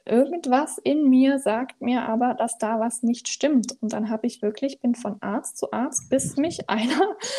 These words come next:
so ernst genommen hat. Und dann war das tatsächlich auch jedes Mal so, dass dann doch das eben war. Daher sag ich oft, hör auf dein Bauchgefühl, lass dich nicht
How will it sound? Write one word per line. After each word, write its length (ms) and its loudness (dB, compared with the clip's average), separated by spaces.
so 280 2
ernst 360 0
genommen 500 2
hat. 200 -6
Und 240 2
dann 360 0
war 280 0
das 160 -6
tatsächlich 680 -4
auch 200 -6
jedes 400 -2
Mal 260 -4
so, 200 -4
dass 220 -10
dann 300 -4
doch 280 -2
das 240 -8
eben 300 0
war. 340 -2
Daher 380 2
sag 260 -2
ich 240 -4
oft, 360 -2
hör 200 0
auf 120 -4
dein 220 -2
Bauchgefühl, 760 0
lass 300 0
dich 440 0
nicht 600 2